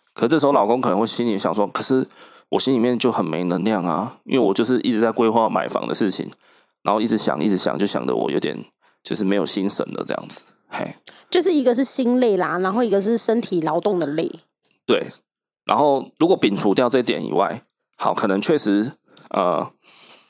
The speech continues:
Speaker 1: 有时候好，比如说男生跟女生家事五五分，就大概有公平的分配。可是有时候女生会觉得男生做得不够好，或是没有做到她想要要求的标准，女生也会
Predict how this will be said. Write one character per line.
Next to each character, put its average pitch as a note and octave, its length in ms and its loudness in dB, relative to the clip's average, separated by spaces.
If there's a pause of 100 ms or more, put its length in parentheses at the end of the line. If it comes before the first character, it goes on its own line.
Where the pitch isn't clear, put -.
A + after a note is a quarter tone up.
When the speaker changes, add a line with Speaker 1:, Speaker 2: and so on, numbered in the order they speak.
(300)
Speaker 1:
有 - 120 2
时 C3 120 2
候 D3+ 80 4
好， F#2 160 2
比 G2 100 2
如 G2 60 2
说 B2 300 4
男 G2+ 220 0
生 A#2 120 2
跟 A#2 100 2
女 G2+ 100 0
生 G#2 220 0
家 F#2+ 160 2
事 G#2 200 0
五 F#2+ 260 2
五 - 60 -4
分， C2+ 260 -2 (480)
就 G#2+ 160 4
大 B2+ 160 2
概 G#2+ 160 0
有 - 260 -2 (140)
公 A2 180 2
平 - 140 -2
的 E2 80 0
分 E2 180 -2
配。 - 300 -6 (420)
可 - 100 -2
是 B2 140 4
有 C#3 100 6
时 A#2+ 120 2
候 B2 60 4
女 G#2+ 120 0
生 G#2 160 0
会 G#2+ 100 0
觉 G2 120 0
得 G2 60 2
男 F2+ 140 -2
生 F#2 200 -4
做 F2 160 0
得 D2+ 40 0
不 - 140 -8
够 A2+ 160 0
好， - 320 -6
或 C3 140 2
是 A#2+ 200 2 (480)
没 G#2+ 120 0
有 C#3+ 100 2
做 A#2 140 2
到 A2 100 0
她 G#2+ 180 -2
想 - 280 -4
要 F2+ 180 -2
要 E2+ 220 0
求 - 200 -4
的 - 200 -8
标 D#2+ 240 -4
准， - 120 -6 (360)
女 F2+ 120 -2
生 A2 160 0
也 G#2 120 0
会 F2 240 0